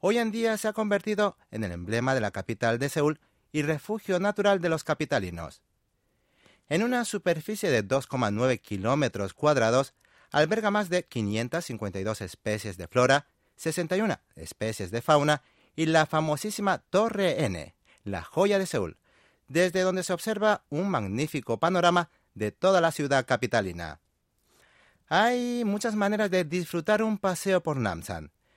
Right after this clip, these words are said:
pero la más recomendable es iniciar el recorrido en la estación Chungmuro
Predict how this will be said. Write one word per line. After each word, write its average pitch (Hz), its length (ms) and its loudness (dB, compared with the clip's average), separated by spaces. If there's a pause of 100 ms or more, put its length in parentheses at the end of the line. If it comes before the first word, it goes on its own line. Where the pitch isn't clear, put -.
(100)
pero 98 200 -2
la 85 140 -8
más 110 300 -2 (100)
recomendable 127 880 2 (260)
es 202 280 0
iniciar 202 360 -2
el 202 80 2
recorrido 180 520 -2
en 165 60 0
la 131 60 -2
estación 127 640 -2
Chungmuro 117 600 0